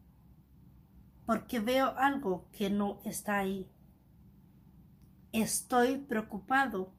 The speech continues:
acerca de", nombra la situación una vez más,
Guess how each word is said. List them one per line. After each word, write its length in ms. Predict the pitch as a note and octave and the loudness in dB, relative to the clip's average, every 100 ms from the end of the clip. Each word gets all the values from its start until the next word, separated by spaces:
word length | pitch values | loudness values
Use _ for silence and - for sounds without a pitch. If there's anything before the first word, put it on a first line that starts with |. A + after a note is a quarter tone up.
| - | -8
acerca 840 | G#3 F3+ - A3 G3+ - - G3 F#3+ | -4 -2 -2 -2 -4 -6 -4 -2 -2
de", 580 | G#3+ G3 B3+ A3+ A#3+ - - - - - - - - | -6 -2 0 0 -4 -14 -20 -20 -20 -20 -20 -20 -4
nombra 520 | A#3 A3+ A#3 A#3 A#3 B3+ | 2 4 4 2 0 0
la 140 | B3+ | -4
situación 480 | - A#3 A#3 - A3+ | -6 -6 -4 -2 -2
una 200 | A3 G#3 | 0 0
vez 220 | G3 - | -2 -4
más, 380 | A3+ B3+ - | -2 -2 -4